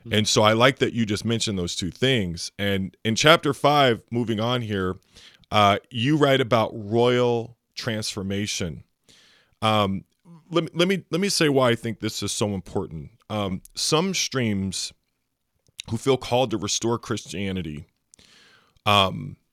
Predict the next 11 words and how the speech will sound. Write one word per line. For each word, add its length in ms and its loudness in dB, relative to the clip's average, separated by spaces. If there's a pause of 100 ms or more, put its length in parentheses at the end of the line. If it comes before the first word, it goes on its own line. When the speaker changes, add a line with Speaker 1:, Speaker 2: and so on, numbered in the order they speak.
(580)
Speaker 2:
good-hearted, 760 4 (520)
very 260 6
good-hearted, 600 -6 (440)
wanted 440 0
to 540 -4 (520)
convert 420 0
the 100 0
world, 300 -6 (320)
let's 180 -4
just 180 -6
say. 200 -8